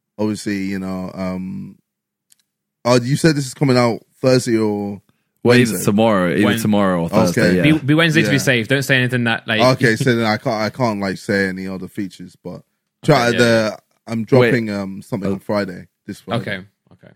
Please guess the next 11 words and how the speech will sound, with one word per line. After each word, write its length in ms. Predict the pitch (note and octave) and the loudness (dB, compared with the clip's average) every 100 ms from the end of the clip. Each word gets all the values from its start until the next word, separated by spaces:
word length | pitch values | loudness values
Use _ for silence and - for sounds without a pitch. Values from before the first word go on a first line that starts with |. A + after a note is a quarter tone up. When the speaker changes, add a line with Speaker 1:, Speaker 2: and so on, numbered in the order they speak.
| - | 0
Speaker 2:
You're 100 | A#2+ | 2
dropping 260 | C3+ C#3 C3 | 2 2 2
Speaker 1:
Uh, 40 | |
Speaker 2:
something 160 | C3 B2+ | 0 0
on 60 | |
Friday? 480 | A2+ C3+ A2+ F2 E2 _ - | 0 2 2 0 -4 _ -6
Speaker 1:
Yeah, 400 | G#2+ B2 A#2 G#2 | 2 4 4 2
just 300 | F2+ A#2 - | -4 -8 -4
about, 260 | G#2+ G2+ | 0 0
like, 340 | F#2 F#2+ F2+ - | -2 -6 -8 -12
um, 540 | F2+ F#2 F#2 F#2 F#2 | -12 -14 -16 -18 -20